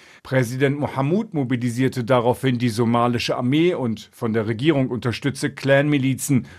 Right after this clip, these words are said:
um Dörfer und Städte von den Shebab zurückzuerobern. Vor gut fünfzehn Jahren starteten die Islamisten, die Al-Qaida nahestehen, ihre Angriffe.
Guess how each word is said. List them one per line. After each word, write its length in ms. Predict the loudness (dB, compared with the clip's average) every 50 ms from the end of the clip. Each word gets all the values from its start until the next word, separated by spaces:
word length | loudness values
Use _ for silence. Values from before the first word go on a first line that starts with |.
| -20 -18 -6
um 180 | -4 -4 0 2
Dörfer 380 | 4 4 4 2 2 0 -2
und 140 | -2 -2 -4
Städte 520 | -6 -2 0 0 0 2 2 0 0 0 -2
von 180 | -2 -4 -2
den 160 | 0 0 -2
Shebab 560 | -2 -2 -4 -2 0 0 0 0 -2 -4 -10 -10
zurückzuerobern. 1160 | -8 -4 -2 -2 -2 -4 -6 -6 -6 -4 -4 -2 -4 -4 -4 -4 -2 -2 -2 -2 -2 -6 -12 _ _ -20 -20 -20 -20 _
Vor 180 | -6 -4 -2 -2
gut 220 | -2 -2 -4 0
fünfzehn 500 | 2 2 2 2 0 -2 -2 0 0 2
Jahren 400 | 2 2 2 2 2 0 -2 -4
starteten 600 | -4 -4 -2 -2 -2 -2 -2 -4 -4 -4 -4 -4
die 140 | -4 -6 -8
Islamisten, 800 | -8 -4 -2 0 2 2 2 2 0 -2 -6 -4 -2 0 0 0
die 140 | 0 0 -2
Al-Qaida 540 | -2 -2 -4 -4 -2 0 0 2 2 2 2
nahestehen, 680 | 2 2 2 0 0 -2 -2 0 0 2 2 2 2
ihre 240 | 0 -2 0 0 0
Angriffe. 580 | 0 0 0 0 0 0 -2 -2 -4 -6 -6